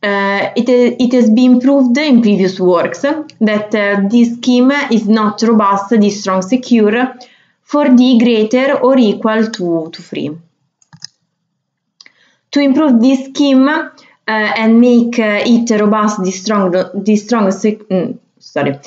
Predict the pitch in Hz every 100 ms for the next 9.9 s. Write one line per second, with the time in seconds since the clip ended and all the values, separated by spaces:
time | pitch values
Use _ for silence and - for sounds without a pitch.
0 | - - 202 214 214 226 226 240 240 233
1 | 226 208 196 208 214 214 185 196 - 190
2 | 180 185 262 254 269 247 277 330 - -
3 | _ _ - 214 214 214 247 294 240 269
4 | 269 247 262 240 262 277 277 262 214 214
5 | 202 190 226 214 - 254 214 214 233 254
6 | 262 262 - 214 190 185 180 208 208 233
7 | 185 180 - 190 220 220 202 190 202 190
8 | 214 208 202 226 269 262 208 220 175 175
9 | 170 - 147 147 - - - - -